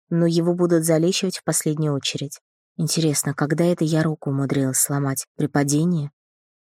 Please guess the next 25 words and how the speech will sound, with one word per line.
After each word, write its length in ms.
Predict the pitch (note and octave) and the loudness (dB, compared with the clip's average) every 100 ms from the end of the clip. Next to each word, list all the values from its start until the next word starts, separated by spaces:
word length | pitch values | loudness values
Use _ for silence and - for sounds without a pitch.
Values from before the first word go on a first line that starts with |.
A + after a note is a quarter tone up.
| - | 0
Как 200 | F#3 - | 0 2
ты 100 | G3 | 4
выжила, 380 | G#3 G#3 G3 | 4 4 4
вообще 340 | F3+ F3+ - E3+ | 2 0 0 0
непонятно, 720 | C#3+ - C#3 C3+ B2+ C3+ C3+ _ _ | -2 -2 -4 -2 -4 -8 -10 _ _
честно 340 | - E3 D3+ D3+ | -2 0 0 0
ответила 400 | C#3+ C#3+ - C#3 | -2 -2 0 -2
Каро. 360 | - D3 C#3+ - _ _ _ _ _ _ _ _ _ _ | -2 -4 -4 -8 _ _ _ _ _ _ _ _ _ _
«Давно 300 | F3 F3 F#3+ | 0 2 4
я 180 | G#3 F#3 | 4 4
здесь, 440 | D3 C#3+ C3 - - | 2 0 0 -4 -6
и 100 | - C#3 | -4 -2
вообще 340 | C#3 - E3+ | -2 0 0
сколько 340 | - G#3 G3 | 2 0 2
времени 380 | F3+ F#3+ F3+ C#3+ | 2 4 2 0
прошло?» 480 | C3+ D3 - D#3 C#3+ _ _ _ _ _ _ _ - | -2 -2 -2 -4 -8 _ _ _ _ _ _ _ -2
На 180 | E3+ E3 | 0 2
тебя 260 | F#3+ F#3+ | 2 4
напали 320 | G#3 F#3+ F#3 | 4 2 2
позавчера. 680 | F#3+ E3+ F3 - - D#3+ D3 - | 2 0 0 -2 -2 -2 -4 -4
Весь 240 | E3 F#3+ - | 2 2 2
вчерашний 500 | - F3 E3+ F#3 E3+ | 2 2 4 2 2
день 180 | F3 | 2
мы 140 | D#3+ D#3 | 2 2
искали, 420 | D3 - F#3 F#3+ | 0 0 2 0